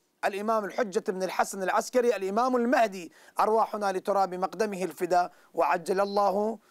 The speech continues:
فرجه وسهل مخرجه. ليش؟ لأن من مات ولم يعرف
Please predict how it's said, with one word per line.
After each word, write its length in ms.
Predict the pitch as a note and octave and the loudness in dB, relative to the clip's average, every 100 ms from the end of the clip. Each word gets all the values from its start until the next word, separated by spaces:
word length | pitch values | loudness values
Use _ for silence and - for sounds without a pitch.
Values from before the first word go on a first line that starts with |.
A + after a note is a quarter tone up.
| _ _ | _ _
فرجه 500 | G#3+ G3 G3 F#3 E3 | 2 4 2 0 0
وسهل 720 | E3+ - F3+ F3+ G3 G#3 G#3+ | 0 0 2 2 4 2 0
مخرجه. 560 | F3+ E3+ C3+ C#3+ C#3 - _ _ _ _ _ _ - | -2 -2 -2 -6 -8 -12 _ _ _ _ _ _ -2
ليش؟ 440 | F3 B3+ B3 - | 2 4 4 2
لأن 340 | G3 F#3+ G3+ G3+ | 0 0 0 0
من 240 | G3 G3 | 0 -2
مات 540 | G3 G3 F#3+ F#3 - | 0 2 2 -2 0
ولم 720 | G3 G3 F#3+ G3 G3 G3 F#3+ | 2 4 4 4 2 0 0
يعرف 600 | F#3+ G3 D#3 F#3 G3 F3+ | 2 2 2 0 0 -4